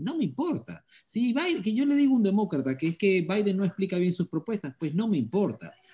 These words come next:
Si yo le digo que a Biden, que Biden no les importa, lo que quieren es sacar a Trump. Y eso, eh, pasa en más de una campaña, aunque suena feo, ¿verdad? Ahora bien, también Biden, a pesar de lo, de lo,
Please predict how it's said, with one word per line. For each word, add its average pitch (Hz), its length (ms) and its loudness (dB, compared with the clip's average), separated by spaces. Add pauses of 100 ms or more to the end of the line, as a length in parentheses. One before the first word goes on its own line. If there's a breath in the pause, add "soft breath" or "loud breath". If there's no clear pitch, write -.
Si 220 140 -4
yo 311 100 2
le 285 80 4
digo 262 300 4
que 202 80 -2
a 190 60 -2
Biden, 196 340 0
que 180 160 0
Biden 269 280 0
no 285 140 -4
les 220 140 2
importa, 120 480 -2
lo 113 80 -2
que 127 100 -4
quieren 214 240 -2
es 151 120 -4
sacar 131 240 -4
a 107 60 -2
Trump. - 260 -16
Y 320 80 2
eso, 349 340 -2 (120)
eh, 226 320 -2
pasa 254 280 0
en 170 80 0
más 143 120 -2
de 151 80 0
una 143 140 0
campaña, 127 440 -2
aunque 95 200 -8
suena 123 260 -4
feo, 110 280 -4
¿verdad? 110 320 -8 (460 loud breath)
Ahora 330 260 0
bien, 311 280 2
también 185 520 2
Biden, 147 520 0 (560)
a 110 60 -18
pesar 123 340 -8
de 139 240 2
lo, 110 380 -2
de 101 100 -4
lo, 98 320 -8